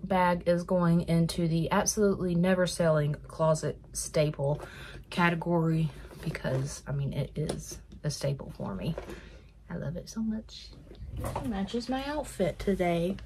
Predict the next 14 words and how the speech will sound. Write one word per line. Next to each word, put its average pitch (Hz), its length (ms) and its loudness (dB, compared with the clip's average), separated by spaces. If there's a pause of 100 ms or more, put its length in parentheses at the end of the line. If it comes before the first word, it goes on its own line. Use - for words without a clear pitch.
Huh. 381 160 -2 (920)
So 214 240 4
this 233 480 8 (220)
is 196 560 6 (180)
Kate - 320 2
Spade 196 640 4
Mayfair 196 540 8
Drive 180 640 4
perforated 185 1000 4 (640)
bag 180 560 2 (100)
in 165 420 6 (120)
City 226 420 0
Fog. 240 540 -2 (420)
And 180 440 4